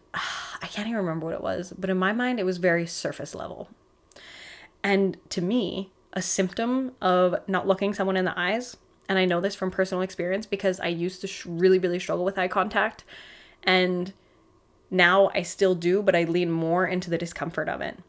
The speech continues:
And the reason that I don't like eye contact and never liked it in the past was because it's very intimate,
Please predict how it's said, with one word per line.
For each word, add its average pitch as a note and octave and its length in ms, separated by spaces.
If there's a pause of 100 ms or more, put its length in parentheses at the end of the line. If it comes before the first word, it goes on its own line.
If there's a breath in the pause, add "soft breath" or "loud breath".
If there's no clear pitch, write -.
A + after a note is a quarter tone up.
And F3+ 140
the E3+ 60
reason F#3+ 260
that F#3 120
I F3 80
don't F3+ 140
like F3 220
eye E3+ 100
contact E3+ 460
and D#3 180
never D#3 220
liked D#3 240
it E3 60
in D#3+ 80
the D3 80
past D#3 480 (640)
was F3 240
because F3+ 340
it's F3+ 140
very E3 420
intimate, - 480